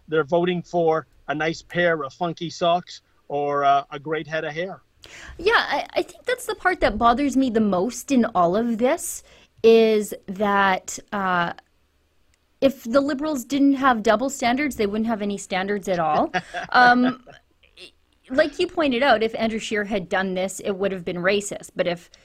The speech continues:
Speaker 2: Justin Trudeau does it, it's an homage. Um, a-, and there's things coming out about him that, I mean, there's just so much coming out that people are starting to ignore it. I did a story earlier in the week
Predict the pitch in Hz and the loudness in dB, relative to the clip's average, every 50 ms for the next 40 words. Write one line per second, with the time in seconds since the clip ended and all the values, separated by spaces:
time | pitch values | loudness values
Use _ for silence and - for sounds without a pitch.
0 | _ _ _ 226 226 220 - 208 175 - 214 214 214 208 202 190 180 - 180 - | _ _ _ 2 2 2 0 -8 -6 -2 -2 0 0 0 0 -2 -2 -4 -8 -4
1 | - 208 202 - 202 185 175 160 - - 220 214 202 196 202 202 185 165 151 156 | -4 -6 -4 -4 -4 -4 -4 -4 -2 0 0 2 2 2 2 2 2 2 0 -2
2 | 170 - - - - - - - - - - 214 214 208 202 202 196 190 - - | -6 -10 -12 -14 -18 -20 -20 -20 -12 -2 2 2 4 4 2 0 -2 -6 -8 -4
3 | _ 262 254 - - _ 285 294 294 277 330 330 302 - - - - - 381 453 | _ 0 0 0 0 _ 4 6 6 6 4 0 0 -2 -8 -12 -6 -4 -2 -2
4 | 466 427 - - - 440 403 381 349 349 381 453 453 349 302 285 269 254 - 311 | 0 -2 -4 -4 -2 -2 0 2 4 4 4 4 2 2 4 2 2 2 0 0
5 | 294 294 285 269 294 277 269 - - _ _ _ _ _ _ _ _ _ _ _ | 0 2 2 2 2 0 0 -2 -8 _ _ _ _ _ _ _ _ _ _ _
6 | _ - 311 330 349 349 330 349 294 - 370 359 - - - - 381 359 330 285 | _ 0 2 2 4 2 2 0 0 -2 -4 -4 -6 -10 -6 -2 0 2 2 2
7 | 302 320 320 - - - 330 277 277 277 277 269 277 240 233 - - 285 254 269 | 2 0 -2 -8 -8 -4 -2 0 0 0 0 -2 -2 -6 -6 -6 -10 -8 -6 -6
8 | 269 247 - - - 254 254 254 254 254 240 - 254 254 226 226 240 254 277 359 | -6 -6 -6 -4 -2 -2 -2 0 -2 -4 -6 -6 -8 -6 -2 -2 -2 -2 -2 -4
9 | 466 - - - - - - - - - - - - - 226 254 349 508 539 - | -4 -6 -8 -8 -10 -16 -18 -20 -20 -20 -20 -18 -6 0 2 2 2 0 0 0
10 | 320 269 214 226 220 - - 262 226 233 240 254 262 262 262 269 277 277 285 285 | -2 -2 -2 -4 -8 -6 -4 -2 0 0 0 0 0 0 0 0 0 0 0 0
11 | 294 302 294 285 294 302 302 359 453 440 - - - | 0 2 2 2 2 2 2 0 0 -2 -4 -6 -12